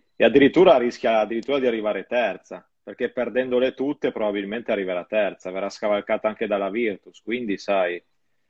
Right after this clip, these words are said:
è un bel problema. C'è chi vorrebbe anche ridurre il primo turno dei playoff a tre.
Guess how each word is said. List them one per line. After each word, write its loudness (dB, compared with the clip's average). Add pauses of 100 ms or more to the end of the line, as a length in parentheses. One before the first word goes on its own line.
(600)
è -4
un -2
bel 6
problema. 4
C'è -2
chi 0
vorrebbe 2
anche 2
ridurre 4
il 0
primo -2
turno -2
dei -2
playoff 0
a -2
tre. 0